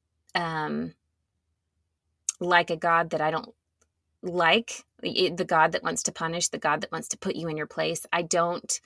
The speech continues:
connect with that idea of God. To me, I think it's more symbolic. And, and, and again,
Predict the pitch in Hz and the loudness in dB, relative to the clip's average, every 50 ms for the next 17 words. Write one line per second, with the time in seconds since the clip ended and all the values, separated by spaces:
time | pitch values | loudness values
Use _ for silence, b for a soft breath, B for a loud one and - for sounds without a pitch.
0 | b b b b b b - - - 180 170 165 156 156 - - 160 - - 156 | b b b b b b -10 -6 -4 -2 0 0 0 0 -2 -6 -6 -2 0 0
1 | 147 151 151 151 147 151 147 143 143 147 - 156 147 143 147 - - B B B | 0 0 0 -2 -2 -4 -4 -4 -6 -6 -6 -4 -4 -4 -4 -6 -8 B B B
2 | B B B B B - 240 226 233 269 311 349 311 302 - 247 220 208 202 190 | B B B B B 8 10 10 10 10 8 6 4 4 4 4 2 2 2 0
3 | - - 185 180 180 175 175 175 175 175 180 185 _ _ _ _ _ _ _ _ | 0 0 0 2 6 6 8 8 8 6 2 0 _ _ _ _ _ _ _ _
4 | _ _ _ _ _ _ _ _ _ _ _ _ _ - - - - - - 190 | _ _ _ _ _ _ _ _ _ _ _ _ _ -12 -10 -6 -4 -2 -2 0
5 | 175 175 165 160 151 143 143 135 127 - - 185 175 175 - - 196 208 196 170 | 0 0 2 2 2 2 2 2 0 0 2 4 6 6 6 6 6 8 8 8
6 | 196 - 190 208 214 185 190 220 214 175 160 143 160 | 8 8 6 4 4 4 6 6 6 6 6 4 0